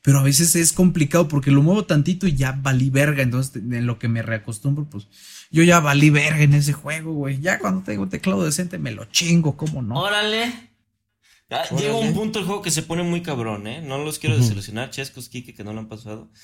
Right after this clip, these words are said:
Speaker 2: pero llega un punto en la mitad donde la dificultad sube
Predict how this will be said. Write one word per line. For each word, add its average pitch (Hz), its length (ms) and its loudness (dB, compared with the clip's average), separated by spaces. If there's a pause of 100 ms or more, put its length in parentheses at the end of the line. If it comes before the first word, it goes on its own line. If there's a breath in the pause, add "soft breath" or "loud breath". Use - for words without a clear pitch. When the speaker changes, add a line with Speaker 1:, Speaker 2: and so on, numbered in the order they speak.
(280 soft breath)
Speaker 2:
pero 117 140 -4
llega 156 260 -2
un 170 140 -4
punto 165 240 -2
en 135 80 -2
la 110 80 -2
mitad 113 560 -4
donde 110 400 -6
la 107 100 -2
dificultad 107 560 -6
sube 131 640 -8